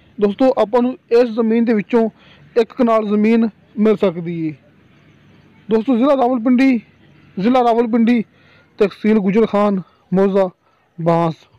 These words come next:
ਲੇਕਿਨ ਦੋਸਤੋ, ਤੁਹਾਨੂੰ ਮਿਲੇਗੀ ਸਹੀ ਲੋਕੇਸ਼ਨ ਸ਼ਾਹ ਸਾਹਿਬ ਕੋਲੋਂ,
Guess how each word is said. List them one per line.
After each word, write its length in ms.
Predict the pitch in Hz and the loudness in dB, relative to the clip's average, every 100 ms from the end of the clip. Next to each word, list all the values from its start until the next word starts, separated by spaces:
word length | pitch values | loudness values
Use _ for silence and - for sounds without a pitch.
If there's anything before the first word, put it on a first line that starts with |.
| _ _ - - - - - _ _ _ _ _ _ _ _ _ _ _ 214 | _ _ -20 -20 -20 -20 -20 _ _ _ _ _ _ _ _ _ _ _ -4
ਲੇਕਿਨ 300 | 208 240 247 | -2 2 2
ਦੋਸਤੋ, 320 | 233 - 254 | 2 0 -2
ਤੁਹਾਨੂੰ 320 | 202 196 226 | 0 2 4
ਮਿਲੇਗੀ 360 | 220 226 214 233 | 4 2 2 -2
ਸਹੀ 240 | - 240 | 0 0
ਲੋਕੇਸ਼ਨ 540 | 233 196 226 226 226 214 _ _ | 2 0 -2 0 0 -2 _ _
ਸ਼ਾਹ 300 | - 214 214 | -8 -2 -2
ਸਾਹਿਬ 240 | - 185 175 | 0 -2 -2
ਕੋਲੋਂ, 220 | 185 175 | -6 -6